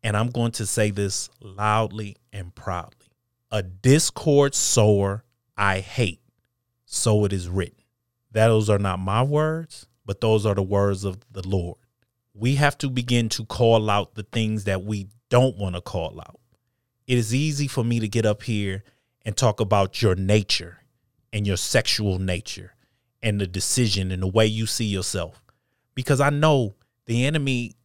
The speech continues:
his job is to steal, kill, and destroy. He wants to distort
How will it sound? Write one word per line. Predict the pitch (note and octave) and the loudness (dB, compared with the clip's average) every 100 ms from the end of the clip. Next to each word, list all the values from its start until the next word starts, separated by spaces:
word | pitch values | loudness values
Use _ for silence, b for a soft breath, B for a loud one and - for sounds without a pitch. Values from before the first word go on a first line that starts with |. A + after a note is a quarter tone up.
| _ | _
his | _ F3 D3 | _ -4 -2
job | D3+ D3 C#3 | 0 0 0
is | A#2+ | -2
to | - | -4
steal, | G#2+ - B2+ A#2+ | -8 -4 -2 -2
kill, | - A#2+ | -2 -2
and | A2 G2+ | -2 -4
destroy. | F#2+ - B2 G2+ E2+ | -4 -4 -2 -2 -2
He | C3 | -4
wants | C3 B2 | -2 -4
to | - | -4
distort | G#2 G2 - B2 A2 | -8 -6 -2 0 0